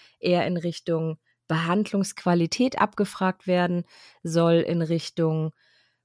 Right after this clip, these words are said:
Kommunikation abgefragt werden. Das heißt, ist der Patient zufrieden generell mit der Kommunikation zwischen Ärzten, Praxispersonal und Patienten? Oder bei der Behandlungsqualität, m, ist er zufrieden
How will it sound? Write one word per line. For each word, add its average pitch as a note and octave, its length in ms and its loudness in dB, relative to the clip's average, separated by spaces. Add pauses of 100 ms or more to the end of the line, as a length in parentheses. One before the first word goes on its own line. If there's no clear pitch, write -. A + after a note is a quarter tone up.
Kommunikation F3 920 4
abgefragt G3 600 -4
werden. F3 240 2
Das D#3+ 220 -4
heißt, D#3+ 260 -2
ist - 220 -8
der D#3+ 100 0
Patient E3+ 560 -2
zufrieden F#3 640 0
generell F3 640 4 (380)
mit F3 160 2
der E3 80 2
Kommunikation E3+ 960 -2
zwischen F3 400 -4
Ärzten, F#3+ 560 -4
Praxispersonal F3 1000 -4
und F3 240 -2
Patienten? G#3 800 -4 (640)
Oder F3 560 2 (340)
bei D#3+ 140 4
der D#3+ 100 4
Behandlungsqualität, F#3 1400 0
m, E3 200 -6
ist E3+ 200 -2
er E3 120 -2
zufrieden F3+ 1000 -2